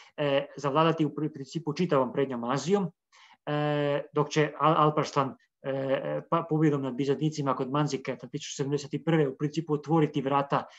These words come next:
e, turskom, e, prodiranju u Anatoliju, koja će, čime će biti ostvaren, e, e,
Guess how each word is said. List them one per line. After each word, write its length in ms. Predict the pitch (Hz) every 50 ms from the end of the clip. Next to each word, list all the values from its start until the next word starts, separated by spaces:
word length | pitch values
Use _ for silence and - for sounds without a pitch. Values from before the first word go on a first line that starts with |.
| - - _ _ _
e, 320 | - 143 139 135 131 131 135
turskom, 500 | - 160 147 156 - 147 135 131 143 151 -
e, 280 | 143 131 127 127 113 -
prodiranju 520 | 147 156 147 147 135 131 127 123 123 113 - _ _ _ _ -
u 100 | 143 135
Anatoliju, 680 | 127 120 120 - 143 139 143 147 156 175 185 170 180 - _ _
koja 180 | - 151 143
će, 140 | 139 151 147 147 - 165 151
čime 180 | - 147 139 120
će 140 | - 143
biti 200 | 139 151 147 156
ostvaren, 520 | 143 143 143 143 - 143 131 127 120 120 - _ _ _ _ _ _ -
e, 100 | 139 139
e, 400 | 135 131 143 147 139 135 131